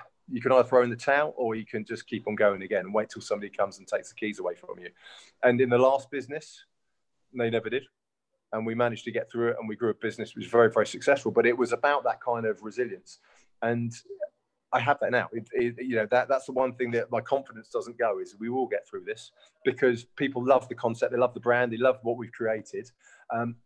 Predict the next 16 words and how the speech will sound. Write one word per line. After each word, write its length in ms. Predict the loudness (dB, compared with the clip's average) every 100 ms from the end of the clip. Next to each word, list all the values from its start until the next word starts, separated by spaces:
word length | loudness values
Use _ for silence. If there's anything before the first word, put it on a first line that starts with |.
| -6
and 160 | -4
sometimes 440 | 0 -2 2 0 0
it 80 | -6
is 160 | -4
soul 180 | 0 0
destroying 360 | 0 -6 -6 -6
when 120 | -8
you're 100 | -6
tired 480 | 0 4 4 2 -4 -14 -12
and, 280 | -10 -10 -6
you 60 | -2
know, 260 | 0 0
and 100 | -2
it's 280 | -4 -8 -18 _
not 260 | 0 0 2
working, 480 | 2 2 0 -8